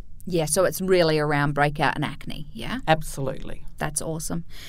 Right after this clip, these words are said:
Speaker 1: How did, um, Indulgence Medi Spa begin and how has it grown?
Speaker 2: Wow. So I began twenty-five years ago and I've always worked in the industry and I've always been in sales and marketing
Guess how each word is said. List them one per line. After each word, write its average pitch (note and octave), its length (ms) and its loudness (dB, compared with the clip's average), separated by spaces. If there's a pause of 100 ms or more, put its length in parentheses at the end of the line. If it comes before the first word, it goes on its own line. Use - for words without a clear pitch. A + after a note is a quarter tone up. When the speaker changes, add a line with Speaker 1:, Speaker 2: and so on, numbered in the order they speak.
(200)
Speaker 1:
How F4 180 4
did, C5+ 280 8
um, G3+ 480 4
Indulgence G3 560 4
Medi F3+ 160 0
Spa E3+ 320 0
begin F#3 440 2
and F3+ 200 -2
how A3+ 440 6
has G#3+ 240 -2
it - 140 -2
grown? F3 540 0 (1160)
Speaker 2:
Wow. C#3 460 4 (220)
So E3 640 8
I E3 160 8
began D#3 420 4
twenty-five D#3+ 580 0
years C#3 280 0
ago D3+ 440 4 (960)
and C#3 640 4 (280)
I've E3 200 4
always F#3+ 320 4
worked D3+ 320 2
in C#3 100 0
the C3 200 2
industry C3 640 -2 (540)
and C#3 440 2
I've C#3+ 140 0
always D3+ 240 0
been C#3 220 4
in B2+ 100 2
sales C3 400 0
and C3 100 -2
marketing A#2+ 640 -2